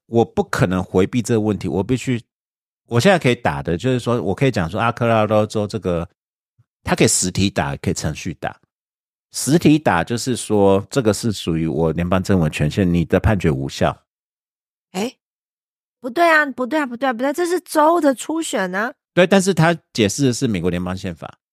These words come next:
Speaker 1: 但是那，那，那，那，那你要告诉我哪里，哪里无效嘛？
Speaker 2: 对啊，对啊，对啊，对啊。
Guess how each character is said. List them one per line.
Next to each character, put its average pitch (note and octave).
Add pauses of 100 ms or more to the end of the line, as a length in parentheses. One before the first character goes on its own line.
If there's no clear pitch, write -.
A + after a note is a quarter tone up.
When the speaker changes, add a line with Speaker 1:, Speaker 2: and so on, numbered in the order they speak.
(920)
Speaker 1:
但 G#3+
是 A3+
那， F3+
那， A3+
那， F3
那， E3+
那 F#3
你 D3
要 D#3+
告 E3+
诉 D3+
我 G#2+
哪 G#2+
里， A#2+
哪 A2
里 B2
无 F#2
效 A#2
嘛？ F2
Speaker 2:
对 D4+
啊， C4
对 C4
啊， B3
对 A#3
啊， G3+
对 G3+
啊。 F#3